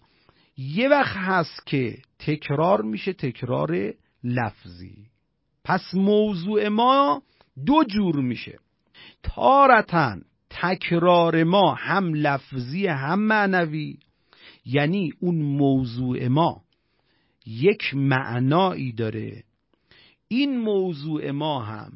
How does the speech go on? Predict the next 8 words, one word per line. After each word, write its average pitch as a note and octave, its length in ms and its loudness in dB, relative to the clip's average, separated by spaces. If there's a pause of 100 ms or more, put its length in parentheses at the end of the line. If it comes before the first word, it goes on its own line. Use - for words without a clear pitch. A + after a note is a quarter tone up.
یک C#3 380 -6
معنایی C3+ 680 -2
داره، B2 480 -8 (260)
تکرار F#3 800 0
هم G3 280 0
لفظی C#3+ 760 -4
هم E3+ 380 -2
معنوی. G#2 560 -6